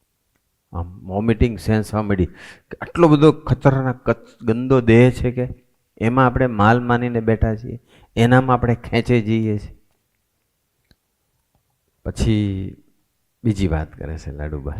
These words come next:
ત્રીજી વાત. ત્રીજી વાત એ કરે છે કે તમે પણ બહુ રૂપાળા છો કે તમે પણ ઘરેણાં બહુ પહેરતા હતા, હજુ બી કદાચ પહેરતા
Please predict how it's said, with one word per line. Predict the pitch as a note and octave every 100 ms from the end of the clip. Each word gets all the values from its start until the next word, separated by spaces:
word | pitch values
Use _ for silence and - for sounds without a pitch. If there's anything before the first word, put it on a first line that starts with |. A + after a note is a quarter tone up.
| -
ત્રીજી | A#2 A#2 F#2
વાત. | D2 C2+ - - - - - _ _ _ _ _ _ _ _
ત્રીજી | - G#2+ A2+
વાત | G#2+ A2 G2+
એ | G#2+
કરે | G#2+ G2 E2+
છે | - D2
કે | E2 G2+ G2+ - _ _ _ _ _ _ -
તમે | A2 A#2+
પણ | A2+ G2 G2 G2+ - -
બહુ | - F#2+
રૂપાળા | F2+ F#2 - E2 D2+ D#2+
છો | E2+ -
કે | - - - _ _ - _ _ _ _ _ _ -
તમે | G#2 G#2+
પણ | - F#2+ E2
ઘરેણાં | F2+ F#2 F#2+ F#2+ F2
બહુ | F#2+
પહેરતા | F2+ E2+ F2+ F#2 E2 D#2
હતા, | - D2+ - - - _ _ _ _ _ _ _ _ _ -
હજુ | G#2+ A2
બી | G2 F2+
કદાચ | G2 F#2 F2+ -
પહેરતા | F#2 F2+ -